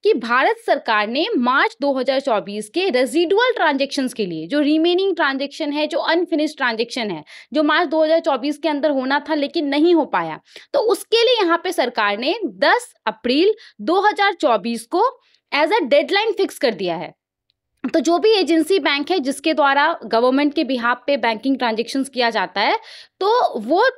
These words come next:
अ, मार्च दो हज़ार चौबीस का जो रेजिडुअल ट्रांजैक्शन है, जो रिमेनिंग ट्रांजैक्शन है, अनफिनिश्ड ट्रांजैक्शन है, उसको दस अप्रैल दो हज़ार चौबीस तक करेगा। दस अप्रैल दो हज़ार चौबीस तक उसको उन ट्रांजैक्शंस को कंप्लीट करना होगा, ठीक है?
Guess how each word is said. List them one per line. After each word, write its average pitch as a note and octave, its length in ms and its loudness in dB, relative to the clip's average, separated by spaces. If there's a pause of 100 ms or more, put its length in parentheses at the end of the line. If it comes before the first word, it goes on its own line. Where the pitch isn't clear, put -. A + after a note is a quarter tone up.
(300)
अ, A3+ 280 4
मार्च C#4+ 420 0
दो D4+ 140 4
हज़ार D#4+ 180 4
चौबीस C#4+ 380 -2
का D4 120 0
जो D4+ 120 0
रेजिडुअल B3+ 440 0
ट्रांजैक्शन A#3+ 540 -2
है, C#4 80 -4
जो E4+ 100 0
रिमेनिंग C4 460 0
ट्रांजैक्शन A#3 520 -4
है, C4 180 -4
अनफिनिश्ड C4 400 -6
ट्रांजैक्शन G#3+ 520 -4
है, E4+ 100 0 (320)
उसको F4 300 0
दस E4 360 0
अप्रैल D4+ 360 2
दो B3 200 2
हज़ार B3 180 0
चौबीस G3+ 420 -4
तक A4+ 160 2 (240)
करेगा। F#3+ 400 0
दस A3+ 240 -2
अप्रैल C4+ 220 0
दो B3 120 0
हज़ार A#3+ 160 -2
चौबीस A3 300 -4
तक C4+ 140 -4
उसको C#4+ 220 -2
उन B3 120 -2
ट्रांजैक्शंस G3+ 500 -6
को A#4+ 240 0 (260)
कंप्लीट C#4+ 360 0
करना G3 260 -2
होगा, D#3 180 -8
ठीक B3 200 -6
है? F#4 160 0